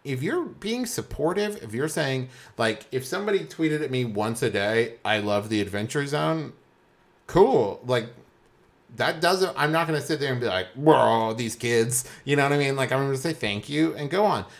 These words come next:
Now, it depends on, are you just repeating the exact word for word same senti-, sentiment? Or is it like,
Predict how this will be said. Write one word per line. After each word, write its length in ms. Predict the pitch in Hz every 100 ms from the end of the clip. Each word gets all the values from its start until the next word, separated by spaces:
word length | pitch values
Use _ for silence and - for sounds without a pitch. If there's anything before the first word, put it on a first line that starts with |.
| -
Now, 440 | 120 110 104 101 - _ _ _ _ _ _ - - 143
it 120 | 127
depends 440 | 127 123 127 123
on, 280 | 123 107 101 -
are 120 | 95
you 140 | 104
just 300 | 104 113 -
repeating 520 | 104 - 120 110 110 101 -
the 340 | 101 101 -
exact 520 | 98 95 101 101 113
word 320 | 117 110 117 113
for 160 | 120
word 300 | 110 113 113
same 240 | - 110 98
senti-, 560 | 123 151 180 190 -
sentiment? 480 | 117 165 190 226 226
Or 160 | 120 123
is 100 | 113
it 140 | 123
like, 340 | 113 110 110